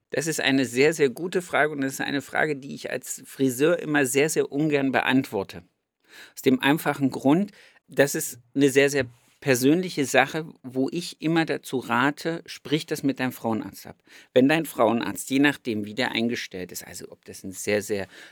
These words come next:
äh, klassischer Mediziner ist, ob das eher was Anthroposophisches ist oder wie auch immer, hat der eine Ahnung, wie du tickst und wie du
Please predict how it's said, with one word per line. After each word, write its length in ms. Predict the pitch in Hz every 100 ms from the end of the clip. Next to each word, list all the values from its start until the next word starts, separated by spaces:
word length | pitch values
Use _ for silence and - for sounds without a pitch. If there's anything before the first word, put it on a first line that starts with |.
| _
äh, 260 | - 107 107
klassischer 520 | - 127 - 143 127
Mediziner 640 | 117 104 104 - 226 190 -
ist, 180 | 151 -
ob 200 | 123 -
das 200 | 110 -
eher 400 | 113 110 110 110
was 200 | 104 -
Anthroposophisches 1040 | 113 - - 127 123 170 170 143 139 -
ist 240 | 135 -
oder 240 | 127 120 120
wie 100 | 147
auch 160 | 131
immer, 320 | - 117 101 117
hat 140 | 156
der 80 | 156
eine 240 | 127 -
Ahnung, 380 | 117 151 165 175 - - _
wie 140 | 127
du 220 | 117 123 110
tickst 520 | - 180 - - _
und 180 | - 135 127
wie 80 | 120
du 340 | - 135 180